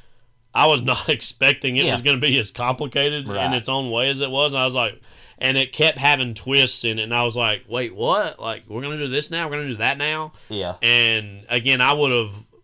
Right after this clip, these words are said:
Speaker 1: liked, like, a more, again, low grade version of what it was, but it was,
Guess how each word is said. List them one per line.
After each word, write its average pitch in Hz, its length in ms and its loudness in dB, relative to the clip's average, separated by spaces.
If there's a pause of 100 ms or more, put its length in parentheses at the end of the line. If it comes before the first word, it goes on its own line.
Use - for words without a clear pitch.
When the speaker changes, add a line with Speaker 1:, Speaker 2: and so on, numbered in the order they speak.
(120)
Speaker 1:
liked, 117 720 0 (840)
like, 113 380 -2 (680)
a 127 80 -6
more, 127 520 -4 (260)
again, 107 400 -4
low 110 240 -2
grade 113 400 -2
version 110 400 -6
of 110 80 -6
what 113 180 -4
it 113 100 -4
was, 113 480 -2
but 107 360 -12
it 104 160 -16
was, 98 260 -20